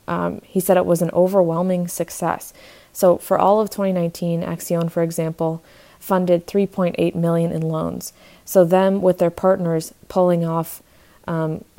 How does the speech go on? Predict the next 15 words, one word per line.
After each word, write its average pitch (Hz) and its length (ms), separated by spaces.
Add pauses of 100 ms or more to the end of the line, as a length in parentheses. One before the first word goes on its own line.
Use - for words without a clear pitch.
seventeen, 175 500
eighteen 190 380
million 170 240
dollars 165 340
in 165 140
loans 165 380
in 160 340 (640)
five 180 340
months 185 280
or 170 100
so 175 440 (480)
is 160 400 (300)
a 175 60
huge 196 640
uptick - 580